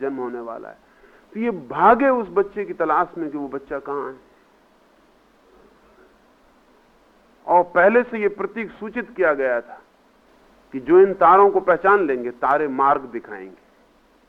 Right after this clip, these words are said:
तो तारे आगे भागते गए और यात्री पीछे गए। हेरोद को,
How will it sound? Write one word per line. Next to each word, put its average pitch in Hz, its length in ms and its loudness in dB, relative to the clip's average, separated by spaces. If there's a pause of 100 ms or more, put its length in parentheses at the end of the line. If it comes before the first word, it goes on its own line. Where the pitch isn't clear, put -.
(1500)
तो 107 60 -20 (140)
तारे 156 280 2
आगे 165 380 2
भागते 127 480 -2
गए 101 280 -8 (920)
और 120 180 -6
यात्री 127 360 -6
पीछे 123 340 -14
गए। 95 220 -16 (1300)
हेरोद 247 420 2
को, 175 240 -8